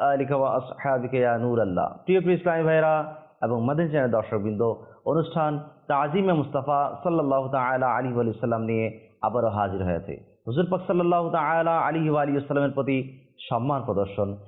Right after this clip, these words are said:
এবং যে সকল বিষয় হুজুর পাক সাল্লাল্লাহু তাআলা আলাইহি ওয়া সাল্লামের সাথে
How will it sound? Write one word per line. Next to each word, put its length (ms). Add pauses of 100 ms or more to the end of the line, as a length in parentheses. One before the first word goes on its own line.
(160)
এবং 360
যে 140
সকল 320
বিষয় 420 (300)
হুজুর 200
পাক 180
সাল্লাল্লাহু 440
তাআলা 400
আলাইহি 240
ওয়া 100
সাল্লামের 340
সাথে 380